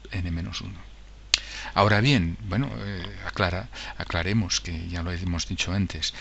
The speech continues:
que d sub uno es d, d sub dos es d sub uno más d, d sub tres es d sub uno más dos d, y claro, eso sí es una sucesión aritmética, eso es una sucesión aritmética, vamos a decirlo,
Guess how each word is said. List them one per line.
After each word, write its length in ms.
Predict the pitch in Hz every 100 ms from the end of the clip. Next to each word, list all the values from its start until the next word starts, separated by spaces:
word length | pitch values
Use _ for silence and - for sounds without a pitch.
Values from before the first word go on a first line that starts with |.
| - -
que 100 | -
d 80 | 90
sub 240 | - 95 101
uno 160 | 113
es 120 | 87
d, 280 | 104 135 156 - - - - - - - - - - - -
d 120 | - 98
sub 180 | 113
dos 220 | 104 107 95
es 160 | 92
d 80 | 101
sub 220 | - 95
uno 160 | 95 90
más 200 | 90 95
d, 300 | 151 147 - - -
d 80 | -
sub 180 | 95 101
tres 280 | - 101 101
es 100 | 92
d 80 | 101
sub 180 | 98 -
uno 180 | 104 90
más 260 | 87 85 -
dos 200 | 87 -
d, 260 | 143 139 - - - - - -
y 240 | 82 78 87
claro, 480 | 117 104 98 123
eso 260 | 107 95 117
sí 300 | - 110 107
es 160 | 107 113
una 240 | 101 98
sucesión 720 | - 101 - - - 95 90
aritmética, 840 | 92 90 90 104 151 107 - 98 - - - - - - - -
eso 240 | - 101 101
es 80 | -
una 200 | 95 95
sucesión 500 | 98 - - 101 85
aritmética, 760 | 82 87 113 120 101 - 101 - - - - -
vamos 300 | 95 90 87
a 60 |
decirlo, 580 | 85 82 117 107 104 113